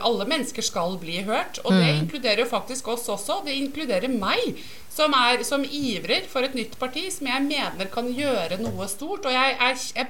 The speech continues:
Speaker 1: brenner skikkelig for saken. Eh, og så blir man sabla ned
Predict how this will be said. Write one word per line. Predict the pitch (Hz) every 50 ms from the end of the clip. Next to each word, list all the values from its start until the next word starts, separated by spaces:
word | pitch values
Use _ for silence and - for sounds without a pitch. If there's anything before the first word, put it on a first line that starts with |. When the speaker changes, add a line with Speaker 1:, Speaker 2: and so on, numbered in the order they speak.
| 240 180
Speaker 1:
brenner | 233 233 226 196 196 190 185 180 202 240 311
skikkelig | - - - - - - 180 175 185
for | 269
saken. | 254 269 226 185 - - 349 480 480 - - - - - - - - -
Eh, | 277 320 302 -
og | 285
så | - - 349 349 254
blir | 277 269 254
man | 254 320 392 403
sabla | - - - - - - - 349 453 480 370 214 147 131 170 185 262 320
ned | 311 294 320 403 440 415 247 190